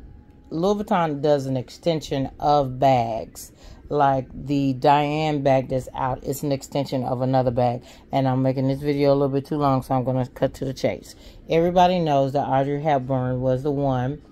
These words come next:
who, um, saw the Speedy, the Keepall, in a larger bag and wanted to bring it down a notch for carrying on the train, her travel, and things like that.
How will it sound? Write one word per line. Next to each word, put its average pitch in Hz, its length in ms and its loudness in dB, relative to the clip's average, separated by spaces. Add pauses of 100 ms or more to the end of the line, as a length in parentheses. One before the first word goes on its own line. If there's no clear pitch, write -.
(420)
who, 147 320 2
um, 131 400 -2 (960)
saw 147 480 4
the 147 120 -8
Speedy, 143 640 -4 (560)
the 156 160 6
Keepall, 139 800 0 (500)
in 151 200 -2
a 135 100 2
larger 139 460 4
bag 123 520 0 (380)
and 147 240 -2
wanted 147 280 0
to 160 100 -2
bring 139 300 -2
it 131 140 -4
down 165 300 2
a 139 80 0
notch 127 540 -2 (300)
for 139 600 4
carrying 139 400 0
on 123 160 -2
the 117 60 -8
train, 185 560 2
her 147 120 0
travel, 160 480 6
and 147 140 -4
things 131 240 -4
like 127 200 -4
that. 131 220 -2